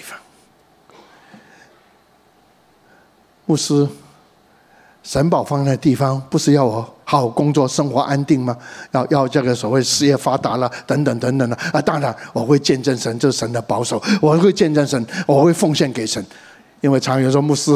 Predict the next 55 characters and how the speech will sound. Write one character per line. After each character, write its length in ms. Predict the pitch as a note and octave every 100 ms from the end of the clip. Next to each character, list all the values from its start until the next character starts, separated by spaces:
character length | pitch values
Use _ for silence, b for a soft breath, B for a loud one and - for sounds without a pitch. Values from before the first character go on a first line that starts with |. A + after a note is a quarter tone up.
| C#3+ B2+
我 100 | -
盖 200 | A2+ D3
个 140 | C#3+ C#3
公 220 | C#3 C#3+
司， 160 | - C#3
你 80 |
要 80 | B2+
为 80 | C3+
我 160 | B2 B2
祷 160 | A#2 A2
告， 200 | - A#2+ B B B
啊， 100 | A#2+ A#2+
来 140 | C3
我 100 | B2
公 180 | B2 C3+
司 140 | D3+
祷 140 | B2+ A2
告。” 200 | C3 A#2 B B _ - - _ _ _ _
有 180 | G#2+ A#2
时 80 | B2+
候 120 | C3
谈 180 | B2 B2+
到 160 | A#2+ B -
为 100 | D#3
什 100 | A#2+
么， 100 | - B
因 100 | E3+
为 60 | C#3
我 180 | A2 B2+
要 80 |
怎 140 | C3 G#2
么 60 |
样 140 | A2+ A#2
怎 100 | G2
么 80 | G#2
样， 100 | G2+
他 140 | -
有 40 | B2
些 140 | A2+
盘。 180 | G#2+ G2+ _ _ _ _ - b b b b _
不， 80 | E4+
有 180 | F#3 A#3
一 20 |
样 140 | F#3
可 180 | - G#2+
惜 220 | G2+ -
的 120 | B2 A2
是 80 |
在 120 | A#2+ G#2+
这 140 | A#2
里， 140 | F#2+ - _ b b - - B B B B B B B B B B _ -
他 120 | C#3
要 60 | C3
知 180 | -
道 360 | C3 B2 A2